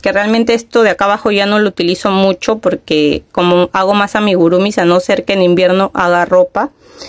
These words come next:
así que ahí lo tengo. Acá abajo tengo pañolensi, este, este pañolensi, eh,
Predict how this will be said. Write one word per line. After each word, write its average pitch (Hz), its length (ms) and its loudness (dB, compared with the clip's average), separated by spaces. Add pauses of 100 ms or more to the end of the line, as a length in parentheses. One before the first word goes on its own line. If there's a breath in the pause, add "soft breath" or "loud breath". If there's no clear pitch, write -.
(220 loud breath)
así 180 180 -4
que - 80 -4
ahí 180 100 0
lo 180 140 2
tengo. 208 480 -2 (500 loud breath)
Acá 190 440 0
abajo 196 340 -2
tengo 196 540 -2
pañolensi, 190 1040 0
este, 196 1000 -2
este 226 200 -2
pañolensi, 233 880 2 (960 loud breath)
eh, 196 260 0